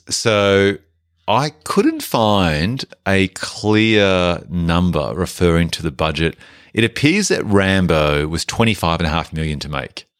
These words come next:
of the time. So working with that figure, production budget,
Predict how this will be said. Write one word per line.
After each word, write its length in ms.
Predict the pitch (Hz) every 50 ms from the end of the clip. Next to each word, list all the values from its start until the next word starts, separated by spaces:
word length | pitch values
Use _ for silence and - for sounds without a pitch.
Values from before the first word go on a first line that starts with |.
| _ _ _ _ -
of 180 | 107 104 85
the 80 | 82 87
time. 460 | - - 85 78 71 65 64 65 71 - -
So 420 | - - - 117 107 107 107 110
working 380 | 95 117 139 156 160 - 196 185
with 100 | 160 -
that 140 | 127 113 -
figure, 520 | - - 95 82 76 71 67 76 101 123 - _ _ _ _ _ _ _ _ _ _ _ _ -
production 400 | - 123 139 - - - 120 92
budget, 380 | 92 87 80 - 117 - -